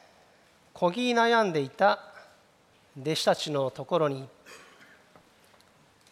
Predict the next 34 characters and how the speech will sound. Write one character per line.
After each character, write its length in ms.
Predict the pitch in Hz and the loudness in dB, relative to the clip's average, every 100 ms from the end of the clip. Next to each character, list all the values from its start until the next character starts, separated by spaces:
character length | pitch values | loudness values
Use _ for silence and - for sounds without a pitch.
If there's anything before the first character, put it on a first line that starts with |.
| _ _ _ _ _ _ | _ _ _ _ _ _
湖 540 | 165 185 220 339 339 277 | -6 -4 -2 -2 0 6
の 180 | 214 180 | 6 6
上 160 | 208 | 6
を 180 | 190 170 | 6 6
歩 180 | 165 269 | 4 0
い 60 | |
て 300 | 240 - 180 | -4 2 2
主 180 | 165 - | 2 0
イ 140 | 190 151 | -2 -2
エ 80 | |
ス 180 | 139 - | -2 -2
が 200 | 165 175 | 0 0
近 260 | 175 - 240 | 0 -4 -4
づ 140 | 247 | -2
い 80 | 247 | -4
て 100 | 226 | -4
く 80 | 214 | 0
だ 140 | 196 | 2
さ 160 | 190 208 | 4 2
っ 140 | 196 | -2
た 160 | - 254 | -2 -4
と 160 | 240 220 | -2 -6
い 120 | 226 | -2
う 380 | 254 185 135 151 - _ _ _ _ _ _ _ _ _ | -2 -2 -4 -8 -16 _ _ _ _ _ _ _ _ _
聖 220 | - - | -12 -6
書 140 | 143 143 | -6 -4
の 80 | 123 | -4
話 360 | 143 135 - | -4 -4 -6
を 40 | 233 | -6
読 140 | 185 | -6
み 100 | 127 | -8
ま 80 | 120 | -10
し 140 | - | -14
た。 160 | - - | -14 -18